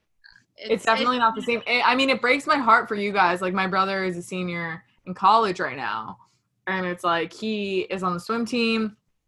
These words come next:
Speaker 2: His swim season got pushed back until the spring. His classes are, like, half in person, half online, but the in-person classes are, like, super spread out, and then, like,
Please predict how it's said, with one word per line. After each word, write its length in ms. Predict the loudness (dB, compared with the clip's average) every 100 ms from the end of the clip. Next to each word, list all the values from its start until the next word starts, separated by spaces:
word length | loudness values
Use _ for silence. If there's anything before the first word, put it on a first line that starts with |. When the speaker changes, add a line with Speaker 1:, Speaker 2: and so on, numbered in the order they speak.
| _ -6
Speaker 2:
His 200 | -4 -2
swim 240 | -2 -2
season 300 | -2 -2 2
got 220 | 4 4
pushed 240 | 2 -2 4
back 260 | 6 6
until 220 | 2 -2 -2
the 60 |
spring. 600 | -4 0 2 2 2 0 -6 -14 -20 _ _
His 260 | -2 -2 2
classes 400 | 6 6 4 0
are, 180 | 2 2
like, 300 | 0 -4 -10 _ _ -8
half 420 | 4 8 8 4
in 140 | -6
person, 640 | -2 -2 -2 -4 -4 -4 -2
half 320 | 4 4 4
online, 720 | 0 0 0 0 0 0 -6 _ _ -10
but 120 | -6
the 140 | -4 -4
in-person 500 | -4 -4 -4 -4 -2
classes 560 | 2 2 2 -2 0
are, 120 | -2
like, 300 | -2 -4 -6 _ _ _
super 360 | -10 -4 -2
spread 380 | -4 0 4 6
out, 520 | 8 8 8 8 4 -2
and 260 | -2 -2 -2
then, 300 | -4 -4 -6
like, 240 | -8 -10